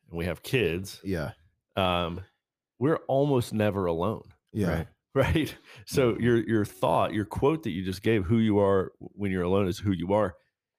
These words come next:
Speaker 1: That also makes me think, like, man, a lot of guys might not know.
Speaker 2: Yeah.
Speaker 1: A lot of guys might not be tested.
Speaker 2: Yeah.
Speaker 1: And, um,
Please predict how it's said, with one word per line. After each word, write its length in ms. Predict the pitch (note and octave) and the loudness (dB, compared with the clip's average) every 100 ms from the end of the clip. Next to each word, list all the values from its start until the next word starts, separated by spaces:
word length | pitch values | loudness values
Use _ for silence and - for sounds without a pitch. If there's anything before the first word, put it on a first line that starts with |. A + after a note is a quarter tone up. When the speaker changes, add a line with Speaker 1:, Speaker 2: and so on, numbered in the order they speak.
| _ _ | _ _
Speaker 1:
That 140 | - F2 | -4 0
also 220 | D#3 D3 | 0 0
makes 240 | F#2+ E2+ E2+ | 0 -2 -4
me 60 | D#2+ | -2
think, 220 | A#2+ F#2+ | -2 -2
like, 180 | D#2+ F#2+ | -4 -4
man, 160 | G#2 | -4
a 60 | F2 | 0
lot 180 | G#2+ C#3 | 0 0
of 60 | G2+ | -2
guys 180 | F#2 F#2 | -4 -4
might 220 | F2 D#2+ | -8 -8
not 160 | D2+ C#2 | -10 -6
know. 260 | F#2+ D2 _ _ _ | -8 -8 _ _ _
Speaker 2:
Yeah. 260 | A2 F2 D2+ | -6 -4 -2
Speaker 1:
A 40 | G#2 | 0
lot 100 | B2 | 2
of 60 | A2 | 2
guys 200 | G2 F#2+ | 0 0
might 140 | F2 E2+ | -4 -4
not 140 | D#2 | -6
be 100 | D#2 | -10
tested. 420 | - G2+ G2+ E2+ - _ _ _ | -2 -2 -2 -8 -12 _ _ _
Speaker 2:
Yeah. 180 | G2+ D2+ | -8 -4
Speaker 1:
And, 320 | F2 F#2 F2+ F2+ | -2 -2 -2 -2
um, 320 | F2 E2+ | -2 -4